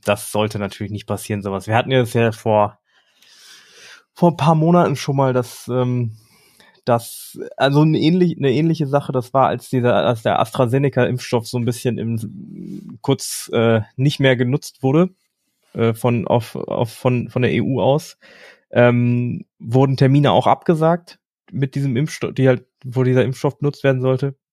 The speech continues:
Und dann gab's auch irgendwo in Süddeutschland, glaub ich, einen Fall, wo halt ein, ein Impfzentrum, also an alle eine E-Mail in C C geschrieben hat. Da war es natürlich nur die E-Mail-Adresse, die, äh, oder, also, ja,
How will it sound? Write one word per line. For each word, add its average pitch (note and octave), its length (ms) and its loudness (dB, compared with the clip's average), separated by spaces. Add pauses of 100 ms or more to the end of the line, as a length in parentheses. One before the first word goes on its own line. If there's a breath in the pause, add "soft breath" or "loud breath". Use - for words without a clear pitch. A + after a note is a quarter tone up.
(640)
Und B2 120 0
dann B2 140 4
gab's B2 220 2
auch A#2 120 2
irgendwo B2+ 420 2
in B2 100 0
Süddeutschland, A#2 520 0
glaub A2 220 0
ich, A2 80 -12
einen A2+ 100 -8
Fall, A2+ 300 0
wo A2 160 -2
halt A2 180 0
ein, A2 220 -6 (640 loud breath)
ein - 100 -2
Impfzentrum, B2+ 680 0 (160)
also A2 400 -2
an A2+ 240 -4
alle C3+ 520 2 (580)
eine B2+ 280 -4
E-Mail C3+ 360 2
in A#2+ 140 0
C B2+ 180 -2
C C3 200 2
geschrieben A2+ 380 -4
hat. G#2 160 -8
Da A2 100 0
war A#2 120 4
es C3+ 80 0
natürlich C3+ 260 0
nur D3 100 2
die C#3+ 140 -4
E-Mail-Adresse, D3+ 640 0 (200)
die, C#3+ 280 0
äh, B2+ 320 2 (380 loud breath)
oder, F#2+ 260 -8 (320)
also, F#2+ 360 -8
ja, F2+ 240 -2